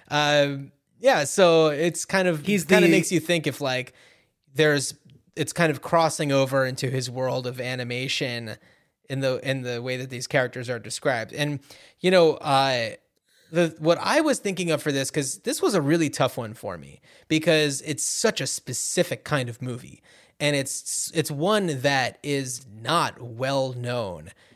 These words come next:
Speaker 1: Uh, I think that it's one that, like, if you know it, you totally know it. You don't really forget it, but, um, it's not one that most people are super familiar with. And it's,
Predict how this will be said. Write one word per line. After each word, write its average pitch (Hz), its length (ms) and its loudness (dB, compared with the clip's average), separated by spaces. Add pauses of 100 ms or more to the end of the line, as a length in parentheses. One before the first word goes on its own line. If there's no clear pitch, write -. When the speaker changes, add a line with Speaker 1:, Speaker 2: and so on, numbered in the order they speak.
(160)
Speaker 1:
Uh, 123 400 -2
I 151 160 2
think 165 260 0
that 147 160 4
it's - 180 -4
one 143 360 -2
that, 127 240 -2
like, 131 240 -4
if 143 160 -2
you 147 120 2
know 139 300 2
it, 131 300 -2
you 131 340 -10
totally 120 480 0
know 165 280 4
it. 117 220 -4
You 131 140 -8
don't 131 260 -8
really 131 220 -4
forget 143 400 -2
it, 117 220 -6
but, 117 280 -6 (460)
um, 113 560 -6 (760)
it's 160 220 -6
not 165 300 0
one 143 340 0
that 131 180 -4
most 139 300 0
people 127 580 0
are 120 160 -6
super 120 300 -8
familiar 147 500 -2
with. 117 360 -8
And 139 440 -2 (1200)
it's, - 460 -4